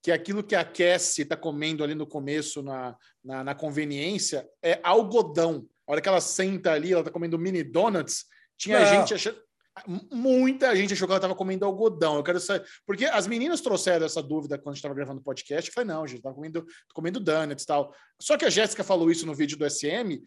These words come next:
Speaker 1: e a quantidade de comentários de pessoas que concordam com ela, que também achava que é algodão, é inacreditável. Então você do Derivado Cast, você também achou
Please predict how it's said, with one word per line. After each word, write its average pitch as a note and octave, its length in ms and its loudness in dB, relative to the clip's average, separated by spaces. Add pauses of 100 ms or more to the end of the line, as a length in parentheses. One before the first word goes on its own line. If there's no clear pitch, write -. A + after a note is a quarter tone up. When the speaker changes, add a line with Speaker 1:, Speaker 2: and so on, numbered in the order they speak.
(260)
Speaker 1:
e B3 120 -2 (100)
a - 80 0
quantidade B3+ 560 2
de F3 80 -2
comentários F3+ 640 2
de E3 100 -2
pessoas E3+ 320 0
que F3 140 -12
concordam F#3+ 560 2
com F3+ 100 2
ela, D#3 120 4
que D#3 80 -14
também F#3+ 200 -2
achava G#3 280 0
que G3 80 0
é - 20 4
algodão, F3 340 0
é G#3+ 40 -2
inacreditável. A3 680 -2 (260)
Então - 140 -2
você A#3 400 2
do C4+ 60 -2
Derivado B3 400 0
Cast, E3 300 0
você G#3+ 60 -12
também D4+ 260 0
achou G3 460 0